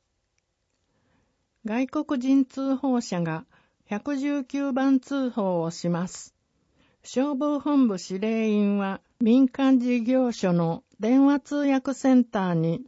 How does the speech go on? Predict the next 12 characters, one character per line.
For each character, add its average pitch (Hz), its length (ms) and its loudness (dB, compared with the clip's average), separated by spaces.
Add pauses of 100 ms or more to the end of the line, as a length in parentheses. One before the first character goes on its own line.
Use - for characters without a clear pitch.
転 214 240 2
送 190 320 -2
し 180 180 -4
ま 175 200 -2
す。 - 280 -20 (380)
同 240 240 0
時 247 160 0
に、 233 260 4 (1120)
通 - 140 -8
話 277 300 2
内 240 360 4
容、 165 380 -2